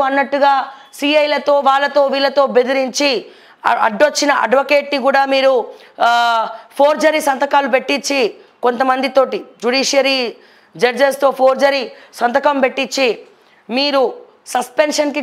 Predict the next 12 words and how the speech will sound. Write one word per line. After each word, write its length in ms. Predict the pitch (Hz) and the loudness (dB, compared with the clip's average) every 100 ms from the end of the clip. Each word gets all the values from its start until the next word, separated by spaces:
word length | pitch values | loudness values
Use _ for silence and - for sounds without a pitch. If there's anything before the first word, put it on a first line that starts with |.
| 240 | -2
గురి 120 | 269 277 | -2 2
చేయాల్సినటువంటి 600 | 277 277 269 262 262 240 | 2 2 -4 -4 0 0
అవసరం 320 | 240 254 285 269 254 | 0 0 0 0 0
ఏంటి? 280 | 247 240 247 185 - - - 220 | -2 -4 -4 -4 -12 -20 -16 -6
ఇదేనా 320 | 226 311 302 302 480 - - - 226 | 0 0 2 -2 -4 -10 -18 -14 -4
మీ 80 | 277 269 | -2 0
నీతిమంతులు, 760 | 277 277 294 294 294 285 277 262 | -2 -2 -2 0 0 2 2 0
మీ, 80 | 262 269 233 247 | -2 -4 -2 -2
మీ, 80 | 262 240 - - | -2 -6 -12 -6
మీ 80 | 240 262 | -2 -2
నీతిమంతులు 500 | 262 285 285 285 285 | -2 -2 -2 0 0
చేసేది? 340 | 277 277 285 | 0 0 -2